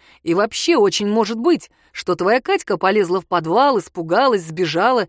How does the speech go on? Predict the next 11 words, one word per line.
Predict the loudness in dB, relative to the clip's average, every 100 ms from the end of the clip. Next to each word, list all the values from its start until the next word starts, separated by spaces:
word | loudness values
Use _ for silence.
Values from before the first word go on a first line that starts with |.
| _ _
и | -6
пошла | -4 -2 0 0
куда-нибудь | 0 0 0 -2
запивать | -4 -4 -2 -2 -2
горе. | -4 -2 -2 -6 _ _ _ _ _ _ _ _ _ -8
Поэтому | -4 -2 -2 -2 2
выбрось | 0 2 0 -2
эту | -4 -2
ерунду | -2 -2 -2 -2
из | -2
головы». | -2 0 0 0 -4